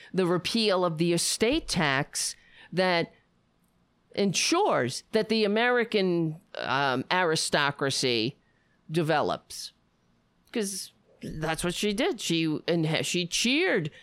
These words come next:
the G O P tax scam that allowed her to inherit daddy's fortune tax-free. It's not like she couldn't inherit daddy's fortune. I mean, don't get me wrong.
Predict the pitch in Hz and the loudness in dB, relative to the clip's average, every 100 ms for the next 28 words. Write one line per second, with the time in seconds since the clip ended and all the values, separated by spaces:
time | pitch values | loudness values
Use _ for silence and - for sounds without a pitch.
0 | - 190 165 196 220 220 220 233 214 226 | -4 -2 2 2 2 2 2 0 0 0
1 | 233 294 - - 202 180 156 135 - - | 0 0 -2 0 2 2 2 0 -2 -10
2 | - 185 202 190 190 220 233 208 196 208 | -4 0 2 2 2 2 2 2 2 2
3 | 202 202 196 180 165 240 226 196 - - | 2 2 2 2 2 2 2 0 -4 -12
4 | - 160 196 214 208 190 - 240 240 - | -6 0 2 2 2 0 0 0 0 0
5 | 208 190 202 175 185 - - 311 180 - | 0 2 2 0 0 -2 -2 -2 -2 -4
6 | - _ _ _ _ _ _ _ _ _ | -10 _ _ _ _ _ _ _ _ _
7 | - - 440 370 247 - 202 247 381 349 | -6 -2 0 2 0 -2 0 0 2 2
8 | 196 165 160 160 156 131 139 131 147 - | 2 2 2 0 0 2 2 0 -2 0
9 | 240 339 220 160 170 165 151 180 180 147 | 0 0 0 0 0 2 0 0 0 0
10 | 156 151 240 - | 0 0 0 -2